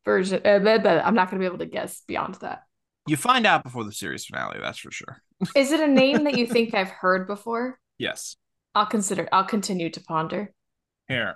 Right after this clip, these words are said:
Speaker 2: let me, let me just Google to see if this is, like, a common name at all.
Speaker 1: I was like, well, can you think of other characters in shows or movies that I've watched that would have this same name?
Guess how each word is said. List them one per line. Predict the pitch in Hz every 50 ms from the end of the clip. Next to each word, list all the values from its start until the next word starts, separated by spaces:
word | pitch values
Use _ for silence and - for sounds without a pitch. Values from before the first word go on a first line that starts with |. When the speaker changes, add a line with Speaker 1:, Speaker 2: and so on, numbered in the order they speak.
| - _
Speaker 2:
let | 120 139
me, | 196 240 269
let | - 185
me | 247 311
just | 311 269 151 131
Google | 123 123 120 117 113
to | 107 104
see | - 113
if | 107 101
this | 107 101 107
is, | 104 101
like, | 101 - _
a | _ -
common | - - 90 95 101 80
name | 73 73 82 85 76
at | 65
all. | 60 60 71 127 - _ _ _ _ _ _ _ _ _ _ _ _ _ _ _ _ _ _ _ _ _ -
Speaker 1:
I | 339
was | 349 349
like, | 370 320 320 -
well, | 254 294 311 302
can | - 320 311
you | 302 320
think | 320 359 330 -
of | 330 269 -
other | - 226 233 240 240 240 247 233
characters | 240 - 240 226 220 214 220 - 226 208 196 196 190 - -
in | - 208 202 202 202
shows | 190 190 - 208 196 190 190
or | 196 190
movies | 190 190 185 185 185 185 185
that | 185 180
I've | 175 190 214
watched | 170 165 165 165 - -
that | - - 185
would | 170 202
have | 190 160 170 -
this | - 196 190 -
same | - 180 156 160 165
name? | 175 - - -